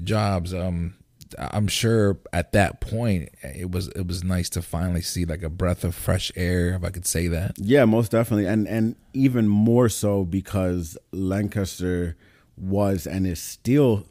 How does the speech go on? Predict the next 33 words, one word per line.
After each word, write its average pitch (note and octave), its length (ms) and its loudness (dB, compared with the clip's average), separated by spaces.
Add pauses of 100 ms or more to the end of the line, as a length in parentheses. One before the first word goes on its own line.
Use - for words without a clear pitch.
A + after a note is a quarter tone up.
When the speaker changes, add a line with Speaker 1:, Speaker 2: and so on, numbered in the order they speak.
Speaker 2:
still B2 380 0
healing G#2 520 0
from F2 480 -4
a F2+ 80 -10
tragic F#2+ 480 -4
event F2 400 -4
that D#2 160 -10
happened F2 480 -4
on E2 160 -8
September E2 540 -8
thirteenth, D#2+ 560 -8
twenty C#2 260 -10
twenty, E2 400 -8 (520)
where E2+ 500 -2 (100)
cops F2+ 400 -6
shot F2 320 -6
and D#2+ 140 -6
killed D#2+ 260 -6
Ricardo D2+ 380 -8
Munoz, D#2+ 480 -2
Speaker 1:
Yes. - 300 -2 (200)
Speaker 2:
um, E2 220 -6
who E2 80 -6
was E2 100 -6
having E2 260 -6
a D#2+ 60 -4
mental D#2+ 320 -6
health F#2+ 260 -6
episode, D2+ 560 -10 (400)
um, D#2 600 -6
and E2 260 -6
resulted E2 600 -6
in, D#2 460 -6